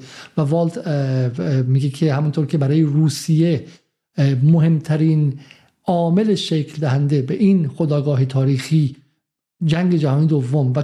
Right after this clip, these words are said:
کشته شدن بیست میلیون روسی فقط اطراف، اه، در واقع در مرز شرقی و در جنگ با هیتلر بود و باعث شد که اونها حاضر نشن که هرگز یک بار دیگه سمت،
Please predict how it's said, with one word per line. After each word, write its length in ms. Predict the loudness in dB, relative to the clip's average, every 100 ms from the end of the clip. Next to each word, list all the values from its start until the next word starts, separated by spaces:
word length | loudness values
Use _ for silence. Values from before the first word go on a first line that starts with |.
| -4
کشته 320 | -6 -4 -4
شدن 340 | -2 0 0
بیست 460 | -2 0 -2 -2 -4
میلیون 920 | 2 4 4 2 0 2 2 2 0
روسی 480 | -2 0 0 0 -4
فقط 400 | -2 -4 -2 -2
اطراف، 480 | -6 -4 -4 -2 -2
اه، 800 | -2 -6 _ _ -6 -2 0 0
در 120 | 0
واقع 160 | 0
در 160 | 0 0
مرز 420 | 2 2 0 -2
شرقی 420 | -2 0 -2 0
و 80 | 0
در 140 | 0 -2
جنگ 440 | -2 -2 0 0
با 200 | 0 -2
هیتلر 440 | -2 -2 0 -2
بود 260 | 0 -2 -2
و 40 |
باعث 260 | 0 0 -2
شد 200 | -4 -4
که 200 | -2 -4 -6 _ _
اونها 280 | 0 2 2
حاضر 260 | 0 0 -2
نشن 360 | -2 -2 -4
که 120 | -4
هرگز 720 | -6 -4 -2 0 0 0 -2 -6 _ _ -2
یک 240 | -2 0
بار 220 | -4 0
دیگه 500 | 0 -2 0 -2 -2 -8
سمت، 500 | -14 -4 -2 -2 0